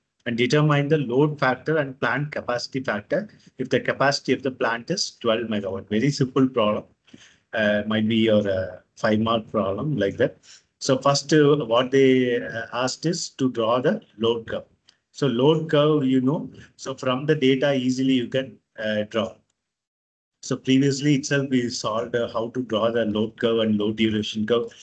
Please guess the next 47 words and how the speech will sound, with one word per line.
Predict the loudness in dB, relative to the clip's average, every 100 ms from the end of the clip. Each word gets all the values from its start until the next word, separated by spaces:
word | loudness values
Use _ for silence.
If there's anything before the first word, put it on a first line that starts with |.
| -20 _
So | -4
what | -2 -2
is | -2
the | -2
difference | -2 -4 0 0 0
between | -4 -4 -2 0
load | -2 0
curve | 0 2 2
and | 0
load | -4 -2
du-, | -4 -4 -6 -6
duration | -2 0 -2 -2 -6 -2
curve | -2 -2 -8 -20 -20 -20 -2
that, | 2 2 2
uh, | 4 4 4 2
we | 0
have | 0
seen | -2 2 4 4
in | 2 -2
detail | -2 0 2 2 0 -2
in | -6
our | -4 -4 -4 -10 _ -8
previous | 0 0 0
classes. | -4 -10 -10 -14 -16 -16 _ -20 _ -2
So | 2 4 2 -4 -4
given | 0 0 0
that, | 2 0 0
uh, | -8 -8 _ _ -4 -2 0 -2 -4
so | 0 2 2 -4 -14 _ -2
with | 2
that, | 4 4 4
uh, | 0
basic | 2 2 2 -4
data, | 0 2 2 -2
first | -4 -6
what | -4 -2 -2 -2
we | -2
need | -2 -8
to | -6
do | -2 0
is | 0 -2
we | -6 -4
need | -4 -2
to | -2
draw | 0 0 0
this, | -2 -6 -4
uh, | -4 -2 -2 -4